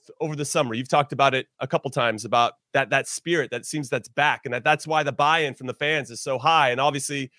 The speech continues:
we have all these players playing over in Europe at a high level. Like, everything makes sense. And that's what you said early on. How do we not just go down to Honduras and get the, get the result? We should have it. We have everything we need to make it happen.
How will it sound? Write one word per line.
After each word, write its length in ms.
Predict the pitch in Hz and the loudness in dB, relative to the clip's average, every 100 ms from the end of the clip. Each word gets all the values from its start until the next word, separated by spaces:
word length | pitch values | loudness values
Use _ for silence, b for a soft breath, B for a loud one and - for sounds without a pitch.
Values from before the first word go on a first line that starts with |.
| b b _ | b b _
we 80 | 143 | 2
have 140 | 156 | 4
all 80 | 156 | 4
these 160 | 151 131 | 0 0
players 320 | 165 151 143 | 2 2 2
playing 220 | 151 147 | 0 0
over 160 | 139 135 | 0 0
in 80 | |
Europe 200 | 139 156 | 0 0
at 100 | 139 | 0
a 40 | 123 | 0
high 160 | 143 | 0
level. 320 | 139 147 151 117 | 2 2 2 0
Like, 160 | 127 - | -4 0
everything 340 | 202 208 202 | 2 4 4
makes 240 | 190 175 - | 4 2 2
sense. 400 | 226 147 - - | 2 2 -2 -4
And 60 | 151 | 0
that's 160 | 175 | 0
what 60 | 180 | -2
you 80 | 180 | 2
said 180 | 190 | 2
early 220 | 185 190 190 | 2 2 4
on. 200 | 202 - b b | 2 0 b b
How 180 | - 233 | 0 2
do 100 | 240 | 2
we 100 | 240 | 2
not 220 | 208 208 | 2 2
just 160 | 196 143 | -2 0
go 160 | 190 | 0
down 220 | 170 180 | 4 4
to 80 | 170 | 4
Honduras 440 | 165 160 170 160 147 | 2 0 0 -2 -2
and 120 | 135 | -4
get 100 | 143 | -4
the, 180 | 135 127 127 113 | -6 -10 -18 -12
get 140 | 151 | -12
the 60 | 127 | -10
result? 360 | 120 139 147 | -6 -2 -2
We 80 | 127 | -4
should 160 | 135 160 | -4 -2
have 240 | 160 165 | 2 2
it. 100 | 110 | 0
We 100 | 120 | -2
have 200 | 139 151 | 0 2
everything 300 | 151 143 143 | 2 -2 -2
we 100 | 139 | 0
need 240 | 139 156 127 | 0 -2 -2
to 60 | 135 | -6
make 140 | 123 | -6
it 80 | 120 | -4
happen. 340 | 151 143 90 | -4 -4 -8